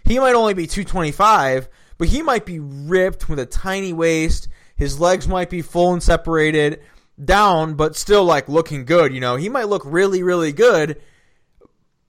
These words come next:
but he doesn't want people to know that because he wants to be underestimated. And, um, it would be interesting if that was actually the case. I don't know if it is or not, but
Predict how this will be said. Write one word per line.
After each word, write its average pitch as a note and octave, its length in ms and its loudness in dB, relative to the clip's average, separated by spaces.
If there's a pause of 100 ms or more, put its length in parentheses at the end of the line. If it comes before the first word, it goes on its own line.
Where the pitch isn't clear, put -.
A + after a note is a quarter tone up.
(180)
but E3 160 0
he G#3 60 2
doesn't A#3+ 300 4
want A3 180 4
people A3 220 2
to E3+ 100 2
know F#3 340 4
that C#3+ 300 2
because D#3+ 240 -6
he D#3+ 80 -8
wants F3+ 420 -2
to E3+ 80 -6
be E3 140 -4
underestimated. C3+ 920 0 (440)
And, C#3 480 -2
um, G#2+ 520 0 (1120)
it D#3+ 80 2
would F3+ 160 4
be F#3+ 160 -6
interesting G3+ 400 -6
if D#3+ 140 -8
that D#3+ 180 -2
was C#3+ 120 -6
actually C#3+ 360 -2
the G#2 100 -10
case. A2 520 -4 (320)
I G3 80 -2
don't C#4 100 -2
know A#3 100 2
if D#3 120 0
it D#3+ 80 0
is D3 160 -2
or A#2 100 -8
not, B2+ 440 -6
but A2+ 380 -2